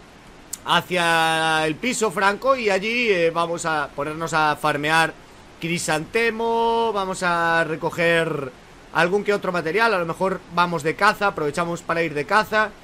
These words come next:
cogemos algo de piedra, que por allí tenemos que tener piedra, más materiales, tenemos un montón de cosas en ese piso. Intentaremos traer las más importantes para aquí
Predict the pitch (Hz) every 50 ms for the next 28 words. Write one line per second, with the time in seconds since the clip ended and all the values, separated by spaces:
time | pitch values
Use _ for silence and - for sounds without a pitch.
0 | - - - - - - - - 151 151 170 190 185 180 175 - 180 175 175 175
1 | 175 180 165 170 160 - - 185 180 170 165 160 143 165 135 - - 156 156 160
2 | 170 180 170 175 170 175 175 170 - - 170 143 165 160 165 156 - - 165 180
3 | 190 202 185 202 196 196 196 190 185 185 170 160 175 170 165 151 151 175 202 202
4 | 202 190 175 - 196 208 233 233 226 233 220 214 190 208 196 185 185 185 202 185
5 | 165 185 151 175 175 180 165 165 123 - 170 156 151 220 - 220 - - - -
6 | - - - - 147 151 156 143 180 180 165 185 190 220 233 220 - - 208 202
7 | 214 214 214 196 190 196 185 170 185 196 196 190 - 202 190 185 190 165 165 180
8 | 175 175 165 - - 170 165 160 160 156 151 147 143 143 139 131 - - 160 151
9 | 147 147 - 220 262 277 254